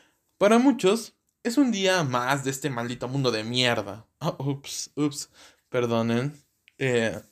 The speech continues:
si eres menor de edad, no repitas esta palabra en tu casa. ¿Mm? Pero bueno,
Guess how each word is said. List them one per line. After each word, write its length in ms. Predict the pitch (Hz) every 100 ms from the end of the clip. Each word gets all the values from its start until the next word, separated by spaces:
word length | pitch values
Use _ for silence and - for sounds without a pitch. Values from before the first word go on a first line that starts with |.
| _ _ -
si 140 | 139
eres 140 | 131
menor 200 | 127 120
de 60 | 117
edad, 220 | 117 135
no 220 | 127 123
repitas 400 | 120 120 117 120
esta 220 | 123 120 117
palabra 300 | 110 110 110
en 60 |
tu 100 | -
casa. 360 | - 120 - - _
¿Mm? 120 | - 139 _ _ - - - _ _ _ _ _ _ _ _ _
Pero 180 | 185 208
bueno, 360 | 220 185 175